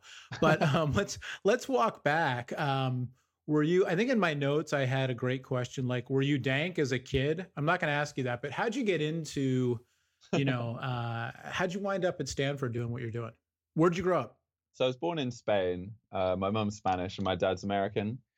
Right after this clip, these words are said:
Speaker 2: And, uh, but I grew up in London from the age of five.
Speaker 1: Okay.
Speaker 2: Uh, so that's really where I'm from. Um, I went to school there. I wasn't, I wasn't particularly dank.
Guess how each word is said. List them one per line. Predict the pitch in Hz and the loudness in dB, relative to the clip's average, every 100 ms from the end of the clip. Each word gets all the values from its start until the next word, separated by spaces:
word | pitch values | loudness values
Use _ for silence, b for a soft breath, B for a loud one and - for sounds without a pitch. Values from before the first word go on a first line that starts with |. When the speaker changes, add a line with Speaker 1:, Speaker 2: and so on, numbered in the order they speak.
| _ _ - | _ _ -2
Speaker 2:
And, | 98 98 95 | 0 0 2
uh, | 98 101 98 98 95 | 2 4 4 2 2
but | 107 | 2
I | 107 | 2
grew | 107 | 2
up | 113 107 | 0 -2
in | |
London | 101 101 95 90 73 - _ - | -2 -2 -2 -4 -6 -14 _ -8
from | 95 | -2
the | 92 | 0
age | 92 87 | 0 -2
of | 85 | -6
five. | - 87 85 85 | -2 0 -2 -4
Speaker 1:
Okay. | - 131 143 - _ _ - | -4 -4 -6 -10 _ _ -10
Speaker 2:
Uh, | - | -4
so | 113 | 0
that's | 113 107 | 0 0
really | 95 | 0
where | 90 90 | 0 0
I'm | 87 | -2
from. | 87 87 90 90 90 - _ _ _ _ - | -2 0 0 -2 -8 -16 _ _ _ _ 0
Um, | 98 95 95 | 2 2 2
I | |
went | 101 107 | 0 0
to | 104 | -4
school | - 110 104 | -4 0 0
there. | 104 110 117 117 117 123 - | 2 2 2 2 -2 -4 -2
I | |
wasn't, | 104 104 98 - _ | -2 -2 -6 -14 _
I | 101 | -2
wasn't | 101 95 92 | 0 -2 -8
particularly | 92 - 92 87 | -10 -8 -6 -4
dank. | 85 90 92 | -4 -6 -8